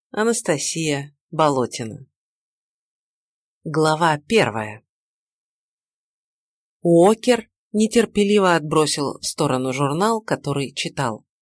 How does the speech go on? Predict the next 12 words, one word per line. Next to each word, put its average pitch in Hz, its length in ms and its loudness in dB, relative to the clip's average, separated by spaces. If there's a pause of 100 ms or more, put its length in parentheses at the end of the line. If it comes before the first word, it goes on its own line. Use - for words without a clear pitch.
(640)
«Почему 330 680 0
люди 294 340 2
не 285 160 2
могут 262 340 0
писать 262 400 0
правдоподобные 180 1040 2
истории?» 117 680 -6 (400)
воскликнул 156 800 -2
он 165 160 -2
с - 80 -6
отвращением. 139 920 -4 (480)
«Это 226 380 2